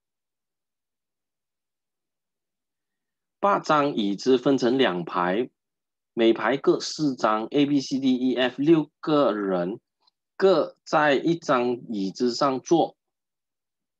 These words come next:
若其中 A、B 必须坐在前排，E 跟 F 必须坐在后排。所以通常我们，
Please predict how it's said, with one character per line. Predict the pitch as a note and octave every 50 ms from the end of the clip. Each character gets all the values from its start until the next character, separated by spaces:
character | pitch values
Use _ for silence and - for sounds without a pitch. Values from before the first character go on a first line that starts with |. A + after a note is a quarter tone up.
| - _ _ _ _ _ _ _ _ _ _ _ _ _
若 | - B3 C4 A#3+ - -
其 | - - - F#3+ G3
中 | G#3 F#3 F3+ F3+
A、 | F3 E3 D#3 D#3+ D#3
B | D3 D3 D#3+ D#3 D#3 D#3 D#3 - _
必 | _ G3+ G3+ F3+
须 | - - - - - D#3 C#3+ C#3+
坐 | D3 - - E3 D#3 D3+
在 | D3+ D3+ D3 C#3+
前 | C3 - - F#2+ F3+ -
排， | F#2+ - - E2 E2+ F2+ - _ _ _ _ _ _ _ _ _ _ _ _ _ _ _ - - _ _ _ _ _ _ _ _ _ _
E | - E3 E3+ E3+
跟 | E3 F3 E3 -
F | - D#3 D3+ D3+ - _ _ _ _
必 | G#3 G3
须 | F3 - - - E3 D3 C#3
坐 | C#3 - E3 D3+
在 | D3 D#3 D3 C#3
后 | - - C#3+ B2+
排。 | A2 - - F2 D#2+ E2 E2+ - _ _ _ _ _ _ _ _ _ _ _ _ _ _ _ _ _ - - _ _ _ _ _
所 | - G3 G#3
以 |
通 | G3+ - F#3 F3 F3
常 | D#3+ D3+ E3 F3+
我 | E3+ C3
们， | G2+ F#2+ - -